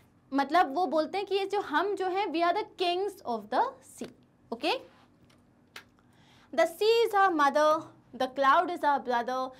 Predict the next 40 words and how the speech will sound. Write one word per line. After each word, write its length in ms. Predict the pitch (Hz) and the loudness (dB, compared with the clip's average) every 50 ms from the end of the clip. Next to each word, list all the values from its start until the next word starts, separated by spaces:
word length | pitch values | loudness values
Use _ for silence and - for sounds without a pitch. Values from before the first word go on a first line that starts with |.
| - - _ - 247 | -20 -20 _ -2 -2
the 120 | 269 269 240 | 0 0 0
waves 280 | 294 311 359 403 392 | -2 -2 -2 -2 -2
are 200 | - 330 302 294 | 0 0 2 4
our 180 | 285 285 294 294 294 277 | 4 2 2 0 0 -2
comrades 500 | 262 247 254 254 254 262 254 247 - - - 247 | -2 -2 -2 -2 -4 -4 -4 -4 -8 -8 -4 -2
all." 240 | 240 220 196 190 | -2 -2 -2 -2
मैंने 200 | 220 240 262 285 | -4 -4 -4 -4
बताया 280 | 285 285 277 294 285 302 | -4 -4 0 0 0 0
था 100 | 294 370 | 0 -2
ये 120 | 349 349 | -4 -4
इंपॉर्टेंट 600 | 330 302 294 294 277 269 269 269 - 339 330 339 320 | -4 -4 -4 -4 -4 -4 -4 -4 -6 -8 -8 -6 -4
क्वेश्चन 400 | 294 262 262 262 - 269 269 262 | -6 -6 -6 -6 -8 -8 -6 -6
है 60 | 254 | -6
बहुत 320 | 247 202 220 220 208 202 | -6 -6 -6 -6 -8 -8
ज़्यादा। 320 | - - - - - 160 - _ _ _ _ _ - - _ _ 240 | -10 -12 -12 -12 -14 -16 -18 _ _ _ _ _ -20 -20 _ _ 0
Why 160 | 262 330 392 | 2 2 2
does 220 | 453 480 466 453 - | 2 2 -2 -2 -2
the 100 | 427 415 415 - | -6 -6 -6 -8
speaker 340 | - 339 339 339 320 311 320 302 - | -8 -6 -6 -2 0 -2 -2 0 0
call 240 | 277 262 269 269 262 | 0 2 2 2 0
the 100 | 269 294 | -4 -8
sea 240 | 294 - 294 285 262 226 | -6 -8 -8 -8 -6 -6
their 240 | 220 208 214 214 202 | -8 -8 -6 -6 -6
mother, 340 | 185 185 180 208 240 302 415 453 - - _ _ _ 220 | -6 -4 0 2 2 2 2 0 -4 -12 _ _ _ -8
the 120 | 247 240 247 - | -8 -8 -4 -2
cloud 320 | 262 254 262 320 370 285 - | 0 2 2 2 0 -2 -2
their 200 | 285 277 254 247 247 | -4 -4 -4 -4 -4
brother 380 | 226 214 196 202 233 262 214 - | -4 -4 -2 -2 -2 -2 -2 -4
and 140 | 254 262 262 | -6 -6 -6
the 160 | 269 262 226 | -6 -8 -6
waves 280 | 220 254 269 302 294 - | -8 -6 -6 -8 -8 -8
their 220 | - 233 226 233 233 - 226 | -8 -6 -6 -6 -6 -6 -8
comrades? 560 | 165 180 180 185 - - - - - - - _ _ _ _ _ _ | -8 -8 -8 -14 -18 -20 -20 -20 -20 -20 -20 _ _ _ _ _ _
क्यों 260 | - 370 415 440 440 339 | -2 0 2 2 2 2
बोल 160 | 381 381 349 | 2 2 2
रहा 200 | 285 302 320 330 | 0 -2 -2 -2
है 140 | 339 311 302 | -2 -4 -6
स्पीकर 480 | 320 - - 294 269 - 254 240 208 | -8 -10 -10 -10 -8 -6 -8 -8 -8
यहाँ 300 | 202 190 202 202 190 - - | -8 -10 -10 -12 -12 -14 -16
पे? 260 | - 208 202 - _ | -18 -20 -20 -20 _